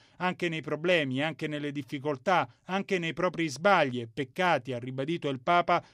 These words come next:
c'è la gioia di Gesù che sempre perdona e aiuta.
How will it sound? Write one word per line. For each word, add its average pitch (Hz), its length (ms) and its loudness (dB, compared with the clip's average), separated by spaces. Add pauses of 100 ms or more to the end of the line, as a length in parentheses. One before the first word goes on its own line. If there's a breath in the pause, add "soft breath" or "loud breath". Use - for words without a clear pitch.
c'è 196 140 0
la 185 140 2
gioia 196 320 2
di 170 120 -4
Gesù 147 380 -4
che 160 140 -4
sempre 180 540 -4
perdona 151 560 -2
e 175 120 0
aiuta. 127 600 -4